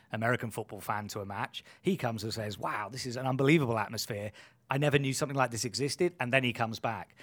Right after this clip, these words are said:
And so it's really important for the long-term strategy and growth that we don't try to kill the golden goose and chase that dollar. And having an owner like Arthur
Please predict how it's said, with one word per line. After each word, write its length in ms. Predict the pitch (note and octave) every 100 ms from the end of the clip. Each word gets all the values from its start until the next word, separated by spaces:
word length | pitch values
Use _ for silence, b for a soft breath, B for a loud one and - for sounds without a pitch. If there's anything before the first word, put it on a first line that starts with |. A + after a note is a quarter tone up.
| B -
And 120 | A#2
so 160 | C#3+ B2+
it's 140 | A#2+
really 320 | B2+ D#3 E3+
important 480 | D3 - C#3 C#3+ C#3+
for 80 | C3
the 80 | A#2
long-term 720 | B2 C3 A2+ A#2+ A2+ G#2+ G2+ B B B
strategy 560 | - - C3 A2 A#2 A2
and 100 | G#2+
growth 420 | A2+ A2 C3+ - -
that 120 | A#2+
we 100 | A#2
don't 240 | B2 B2
try 240 | A#2+ A#2 A2
to 240 | - G#2+ - b b b
kill 220 | - C3 A#2
the 100 | A2+
golden 320 | A2+ A2+ G#2+
goose 400 | A2+ D3 - - b -
and 140 | G#2
chase 300 | - A2+ G#2
that 240 | B2 G#2 -
dollar. 340 | A#2+ A2 F#2+ B B
And 120 | D3+ G#2
having 240 | D#3 D#3+
an 120 | D3
owner 180 | C#3+ C3+
like 200 | B2+ A#2+
Arthur 440 | C3 C3 - D#3